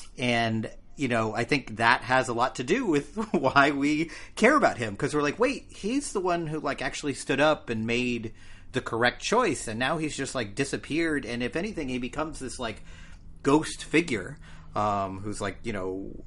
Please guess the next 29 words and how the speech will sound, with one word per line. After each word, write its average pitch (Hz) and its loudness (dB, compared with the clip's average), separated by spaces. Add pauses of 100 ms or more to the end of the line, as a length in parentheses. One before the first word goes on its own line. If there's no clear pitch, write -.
(280)
ripping 143 4
and 123 0
running 139 4
and 113 0
attacking 151 4
these 135 -2
places, 143 0
but 117 -6
we 107 -4
never 139 2
really 123 -2
see 147 -2
what's 131 -2
going 131 -2
on, 135 0 (480)
um, 110 4
until 151 4
someone 135 -2
tells 143 -2
him, 117 -4
like, 107 -4
how 110 0
bad 113 0
off 117 0
his 120 -4
father 131 -2
is. 90 -12
And 104 -8
it's, 117 -12